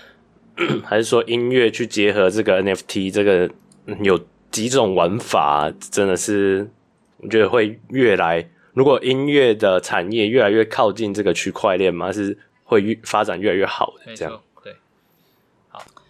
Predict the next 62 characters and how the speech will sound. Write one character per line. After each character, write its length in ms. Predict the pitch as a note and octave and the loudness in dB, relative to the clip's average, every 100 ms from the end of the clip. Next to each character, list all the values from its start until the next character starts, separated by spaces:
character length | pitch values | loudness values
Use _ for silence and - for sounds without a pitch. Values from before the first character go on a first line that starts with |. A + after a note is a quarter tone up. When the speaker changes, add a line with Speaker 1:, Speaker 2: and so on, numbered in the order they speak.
| _ _ - | _ _ -4
Speaker 2:
说 180 | G3+ | 0
白 200 | F#3+ G#2+ | 0 0
了， 120 | G2 - - | -2 -8 -10
因 100 | F3+ | -10
为 60 | |
这 140 | G3 B3 | -4 -4
件 100 | F3+ | -4
事 100 | F#3+ | -8
情 100 | C#3 | -10
也 160 | A2+ G#2 | -10 -10
可 120 | D3+ | -8
以， 160 | D#3 C3 _ _ _ - | -8 -10 _ _ _ -20
呃， 480 | G#2 G2 G2 F#2+ _ | -20 -18 -20 -20 _
如 60 | D3+ | -10
果 140 | F3+ | -4
我 100 | C#3 | -4
是 140 | G#2 D#3 | -6 -14
一 60 | |
个 280 | A#2 A2 F#2+ _ | -14 -14 -16 _
就 140 | - | -20
是 80 | - | -16
还 100 | - | -12
没 100 | D#3 | -8
有 60 | E3 | -8
很 180 | A#2+ | -8
有 140 | C3 C3+ | -6 -6
名 160 | A2 | -8
的 80 | G#2 | -16
歌 240 | A2 A#2 A2+ | -14 -12 -12
手， 240 | - - _ _ | -16 -20 _ _
我 120 | E3+ | -4
也 120 | G3 E3 | -2 -2
想 120 | A2+ | -8
要 60 | |
透 180 | A#2+ D3+ | -8 -6
过 140 | B2 A2+ | -6 -6
这 80 | |
个 240 | B2+ D#3 F#2 | -2 -2 -2
活 60 | |
动， 200 | - A2+ - _ | -6 -12 -12 _
Speaker 1:
嗯。 80 | |
Speaker 2:
啊， 20 | G2 | -20
那 60 | A#2+ | -20
我 80 | G2+ | -20
就， 140 | - D3+ | -12 -8
我 120 | C#3+ | -8
觉 80 | C#3+ | -6
得 80 | E3 | -6
自 60 | |
己 80 | F3+ | -6
很 120 | C#3 | -8
有 100 | C3+ | -10
料， 300 | G#2+ B2 - _ | -8 -10 -10 _
那 80 | D3 | -10
我 80 | C3+ | -10
就 60 | |
透 100 | C#3+ | -6
过 100 | D#3+ | -4
这 60 | D#3 | -4
个 80 | C#3+ | -6
活 180 | A#2 | -6
动， 240 | A#2+ C#3 | -4 -6